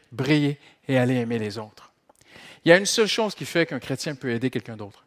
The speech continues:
c'est que d'abord, il se sait aimé de Dieu. Mais il y a un lien entre un cœur endurci et quelqu'un qui ne se sait plus aimer de Dieu.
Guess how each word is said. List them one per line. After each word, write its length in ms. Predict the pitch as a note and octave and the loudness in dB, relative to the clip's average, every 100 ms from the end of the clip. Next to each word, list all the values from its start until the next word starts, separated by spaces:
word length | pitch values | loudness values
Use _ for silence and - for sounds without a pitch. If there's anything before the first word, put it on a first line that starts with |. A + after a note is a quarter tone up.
| _ | _
c'est 180 | - | -18
que 80 | - | -12
d'abord, 540 | A2 B2+ D#3 D3+ D#3+ - - _ - | 0 4 6 6 2 -2 -20 _ -10
il 80 | |
se 160 | A#2+ - | -6 -6
sait 340 | - - C3 C3 - _ | -4 -2 -2 -2 -14 _
aimé 240 | C3 A#2 A2 | -10 -8 -8
de 100 | G#2 | -10
Dieu. 220 | F#2 F2+ _ _ _ _ _ _ _ _ _ _ _ _ _ _ _ _ _ _ _ _ _ _ _ _ _ _ _ _ _ _ - | -16 -20 _ _ _ _ _ _ _ _ _ _ _ _ _ _ _ _ _ _ _ _ _ _ _ _ _ _ _ _ _ _ -2
Mais 180 | D#3+ | 2
il 80 | D#3 | 4
y 60 | E3 | 6
a 80 | E3+ | 6
un 120 | D3+ | 6
lien 440 | D3+ E3+ A3 F3+ C#3+ - - _ _ _ _ _ _ _ _ _ _ _ | 2 6 6 6 0 -10 -20 _ _ _ _ _ _ _ _ _ _ _
entre 240 | C#3+ C3+ - | -10 -8 -6
un 80 | C3 | -2
cœur 280 | E3+ D#3 - | 2 0 0
endurci 680 | F3+ E3+ D3 - - E3 E3+ - - _ _ _ _ _ _ _ _ _ _ _ _ | -4 -4 -4 -4 -6 -6 -8 -16 -20 _ _ _ _ _ _ _ _ _ _ _ _
et 280 | C#3+ C#3+ D3 - _ _ _ | 2 2 -2 -14 _ _ _
quelqu'un 320 | C3 A#2 D3 | -14 -10 -10
qui 120 | C#3+ | -10
ne 80 | B2+ | -12
se 160 | - A#2+ | -10 -10
sait 200 | - B2 | -10 -10
plus 240 | - C3 | -10 -8
aimer 180 | A2 G#2+ | -8 -10
de 120 | G2+ | -12
Dieu. 200 | F#2+ F#2+ | -14 -20